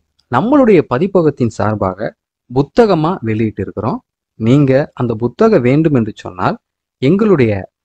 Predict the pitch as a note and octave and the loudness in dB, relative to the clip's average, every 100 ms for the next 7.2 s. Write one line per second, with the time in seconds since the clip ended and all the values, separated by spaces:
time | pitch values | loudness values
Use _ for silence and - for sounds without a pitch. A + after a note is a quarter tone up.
0 | _ G#2+ C#3 G#3 F#3+ B2+ A2 F#2 A2 B2 | _ 0 2 2 2 2 -2 -4 -4 -4
1 | - A#2 G2+ G2+ G2+ G2 F#2 C3 A3 _ | -6 -8 -2 -2 -4 -6 -4 -4 -8 _
2 | - C3+ G3+ G3 D#3+ A#2+ G#2+ A2+ A#2 G#2+ | -4 0 2 2 2 0 -2 0 0 0
3 | G#2 A2 G#2 G2 - _ _ _ A2 G#2 | -2 -2 -6 -10 -14 _ _ _ -8 -6
4 | F#2+ F2+ A#2 B3 _ _ _ B2+ C#3+ A#3+ | -6 -6 -8 -10 _ _ _ -4 0 0
5 | C4 - C3 C#3+ F#3+ G3+ B2+ G2+ F#2 F2+ | 0 -4 -2 0 0 0 0 0 -4 -2
6 | G2 A#3 - _ - A#2 G#2+ A2 D3 C3 | -2 -2 -6 _ -6 -4 -4 -2 0 0
7 | - | 0